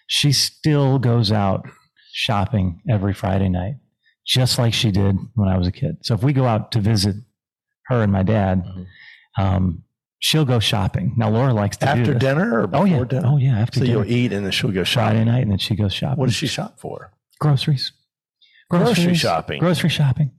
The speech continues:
Speaker 1: Or anything that she needs. She, she'll sell you anything I need or grocery
Speaker 2: She
Speaker 1: shopping. And
Speaker 2: picks it up on Friday.
Speaker 1: sometimes she just likes to look.
Speaker 2: Now, what did your dad do in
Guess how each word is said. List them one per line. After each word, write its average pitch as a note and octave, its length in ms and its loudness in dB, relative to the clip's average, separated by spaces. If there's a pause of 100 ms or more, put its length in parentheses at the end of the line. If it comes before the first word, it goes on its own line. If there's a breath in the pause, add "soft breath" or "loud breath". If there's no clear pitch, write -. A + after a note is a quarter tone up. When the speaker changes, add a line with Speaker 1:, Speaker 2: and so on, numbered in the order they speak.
(160)
Speaker 1:
Or D#3+ 140 2
anything F3 380 2
that D3+ 120 0
she - 180 -2
needs. G#2+ 380 0 (280)
She, G2+ 320 -4
she'll A2 180 -2
sell G2 220 -2
you G2+ 60 0
anything D3 380 4
I D3+ 100 4
need A2 320 2 (560 loud breath)
or A#2+ 140 2
grocery A2 340 0
Speaker 2:
She - 80 -6
Speaker 1:
shopping. A2 280 2
And C3+ 100 2
Speaker 2:
picks G#2+ 160 -4
it G2+ 80 -4
up - 140 -4
on D#2+ 120 -8
Friday. - 340 -12
Speaker 1:
sometimes C3+ 520 0
she C3 140 2
just A#2 220 0
likes B2+ 240 0
to C#3+ 100 0
look. F#3 320 -2 (260)
Speaker 2:
Now, C#3+ 160 0
what F#3+ 120 0
did E3 100 -4
your - 80 -2
dad A2+ 280 -2
do D#2 220 -6 (380)
in E2 180 -12